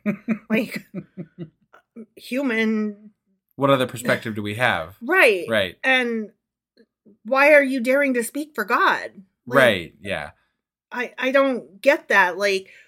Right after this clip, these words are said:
Speaker 2: why do you think that you know better than me what God wants? And the "'cause it's in the Bible" just ain't a good enough
Speaker 1: Yeah,
Speaker 2: answer.
Speaker 1: I think that that's one of the things that always bothers me is it feels like a lot of people that's, that tell you what you need to do for God,
Speaker 2: Mm-hmm.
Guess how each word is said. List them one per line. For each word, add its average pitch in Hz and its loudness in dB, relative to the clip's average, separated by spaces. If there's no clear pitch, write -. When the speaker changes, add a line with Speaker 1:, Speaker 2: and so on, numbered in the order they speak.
Speaker 2:
why 240 0
do 311 -2
you 277 -2
think 277 -4
that 254 -6
you 254 -6
know 262 -2
better 262 0
than 208 -2
me 202 -10
what 196 -8
God 208 -4
wants? 226 -6
And 214 -6
the 185 -6
"'cause 247 -10
it's 226 -6
in 233 -4
the 196 -4
Bible" 220 -6
just 247 -14
ain't 247 -10
a 226 -12
good 214 -12
enough 208 -8
Speaker 1:
Yeah, 240 -2
Speaker 2:
answer. 226 -4
Speaker 1:
I - -6
think 269 -6
that 254 -4
that's 233 -4
one 214 -2
of 180 0
the 165 -4
things 143 -6
that 98 -10
always 113 -2
bothers 101 -4
me 98 -16
is 95 -18
it 87 -20
feels 127 -12
like 107 -8
a 90 -20
lot 107 -2
of 127 -6
people 120 -14
that's, - -10
that 107 -6
tell 135 -2
you 101 -6
what 101 -8
you 101 -10
need 104 -4
to 95 -16
do 101 -6
for 95 -10
God, 90 -4
Speaker 2:
Mm-hmm. 233 -8